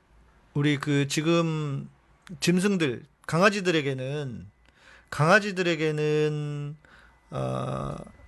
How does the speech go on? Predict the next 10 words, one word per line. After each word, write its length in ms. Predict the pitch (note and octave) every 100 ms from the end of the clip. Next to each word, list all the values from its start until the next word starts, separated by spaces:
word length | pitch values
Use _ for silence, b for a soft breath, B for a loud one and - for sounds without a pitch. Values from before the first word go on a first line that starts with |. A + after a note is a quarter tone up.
| - -
칩을 280 | - B3 A3
넣잖아요. 720 | D3 D3+ F#3 C3 B2 C#3 A#2 F#2 _ _ _ _ _ -
잊-, 260 | D#3 C#3 -
잃-, 360 | D3+ D#3+ D3
그, 100 | C#3+
잃-, 380 | C#3 C3+ C#3 D3 - -
잊지 220 | C#3 D#3+
않-, 180 | C3 D3+
잃어버리지 580 | D3 D3+ E3 E3+ D3+ A#2+
않으려고. 840 | C3 D3+ B2+ B2 A#2+ B2+ B2+